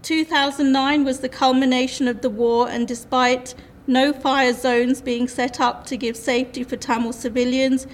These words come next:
Sri Lankan armed forces purposely targeted those protected areas, and in total it is estimated between seventy thousand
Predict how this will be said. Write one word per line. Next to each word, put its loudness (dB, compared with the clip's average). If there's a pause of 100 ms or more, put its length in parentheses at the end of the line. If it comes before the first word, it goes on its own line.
(260)
Sri -2
Lankan 0
armed 2
forces -4
purposely -2
targeted -4
those -2
protected -4
areas, -4 (380)
and -2
in 2
total 0
it -4
is -6
estimated -2
between -4
seventy -2
thousand 0